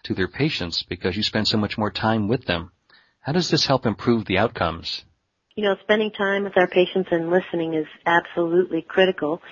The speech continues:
Speaker 2: and for several reasons. For one, people who come to see a physician are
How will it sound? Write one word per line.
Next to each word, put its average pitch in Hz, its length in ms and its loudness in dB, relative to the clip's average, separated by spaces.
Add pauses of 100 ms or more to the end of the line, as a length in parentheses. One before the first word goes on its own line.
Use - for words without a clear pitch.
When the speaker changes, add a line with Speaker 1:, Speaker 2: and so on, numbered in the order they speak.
Speaker 2:
and 170 320 0
for 196 120 -2
several 247 320 6
reasons. 190 420 0
For 190 100 -2
one, 180 460 -2 (180)
people 247 300 -2
who 208 360 2
come 202 300 -2
to - 140 -10
see 190 80 -2
a 180 60 -4
physician 165 420 -6
are 170 140 -8